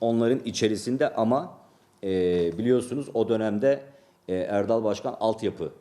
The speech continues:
sorumlusuydu. E, sonradan son yıllarda öyle zannediyorum basın sözcülüğüne geçti. Erdal Başkanımın söylediği altyapı sorumluluğunu üstlenmiş olduğu süreçlerde zaten kendisi, e,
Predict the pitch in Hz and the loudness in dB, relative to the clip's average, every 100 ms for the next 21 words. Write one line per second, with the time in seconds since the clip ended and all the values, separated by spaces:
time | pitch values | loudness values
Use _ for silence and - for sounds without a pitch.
0 | _ _ - 92 87 85 76 - 78 113 | _ _ -8 -2 0 -2 -4 -6 0 0
1 | 156 - - - - - 90 90 85 85 | 0 -8 -20 -20 -20 -4 0 2 2 2
2 | 82 82 - 117 117 104 95 92 107 110 | 0 0 -2 0 2 0 0 -2 -2 0
3 | 101 92 85 87 87 78 85 85 82 82 | 2 0 2 2 0 0 0 0 -2 -2
4 | 80 82 85 - 80 76 78 78 80 76 | 0 -2 -2 -4 -4 -2 -2 0 0 -2
5 | - 170 131 135 135 131 - 131 131 127 | -2 2 2 2 2 0 -2 -6 -4 -2
6 | 117 104 113 123 123 131 117 127 117 - | 0 0 2 2 0 -2 0 0 -2 -4
7 | - - - - 113 117 117 110 117 123 | -20 -20 -18 -2 2 4 4 4 4 4
8 | 123 107 - 120 120 120 113 113 117 120 | 0 -4 -2 0 0 -2 -2 -2 -4 0
9 | 101 - 113 131 131 120 - 117 - 110 | 0 2 0 0 2 0 0 -8 -4 -2
10 | 87 - 123 - - - - - 95 92 | -2 -2 -4 -4 -20 -20 -10 0 4 4
11 | 92 | 4